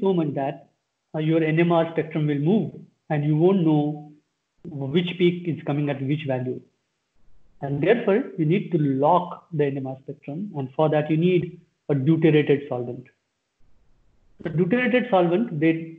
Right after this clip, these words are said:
so deuterium will not appear in your proton spectrum. You have, each instrument has a separate channel for deuterium.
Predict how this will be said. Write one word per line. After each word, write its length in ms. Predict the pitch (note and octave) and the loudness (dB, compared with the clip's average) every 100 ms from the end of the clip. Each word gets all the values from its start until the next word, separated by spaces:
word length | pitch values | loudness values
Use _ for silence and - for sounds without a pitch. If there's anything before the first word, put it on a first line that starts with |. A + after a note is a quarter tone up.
| - | 0
so 80 | |
deuterium 500 | F3+ D3+ F3 G#3+ A3 | 2 2 4 4 4
will 80 | G3+ | 2
not 200 | F3+ G#3 | 2 2
appear 280 | G3 D#3 F#3+ | 0 2 0
in 100 | F3+ | 2
your 160 | E3+ E3+ | 0 0
proton 380 | E3+ D#3 D#3 D#3 | -4 -4 -4 -4
spectrum. 400 | E3 - G#3+ B3+ _ _ _ _ _ _ - _ _ _ - _ _ - - - | -8 -6 -8 -8 _ _ _ _ _ _ -20 _ _ _ -20 _ _ -20 -6 2
You 200 | F3 F3 | 4 4
have, 420 | F3 E3+ D#3 - | 4 4 2 0
each 200 | A#3 A3+ | -2 0
instrument 400 | G3 - F#3 F3+ | -4 0 0 2
has 140 | E3 D#3 | 0 0
a 140 | D#3 D#3 | -4 -2
separate 400 | D#3 D#3 G3 G3 | -4 0 -2 0
channel 260 | E3 E3+ E3 | -2 -2 -2
for 100 | D#3+ | -2
deuterium. 600 | C#3+ C#3+ D3+ C#3+ F3+ C4 | -2 -2 -2 -2 -4 -6